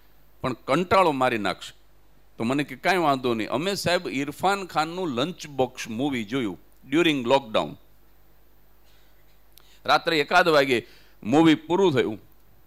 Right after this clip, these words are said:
સૂતા. સવારે છ વાગે જેવો સેલ ફોન ઓન કર્યો અને પહેલા સમાચાર વાંચ્યા,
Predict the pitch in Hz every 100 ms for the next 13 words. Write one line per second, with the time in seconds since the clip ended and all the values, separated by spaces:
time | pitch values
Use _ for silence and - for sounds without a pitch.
0 | - - - - - - - 190 160 104
1 | - - - - - - - - 151 175
2 | 165 143 - 180 233 175 170 156 123 147
3 | 202 185 - 175 170 - 156 143 147 143
4 | - 151 156 135 127 - - - 120 131
5 | 156 185 170 143 143 135 131 123 117 135
6 | 151 101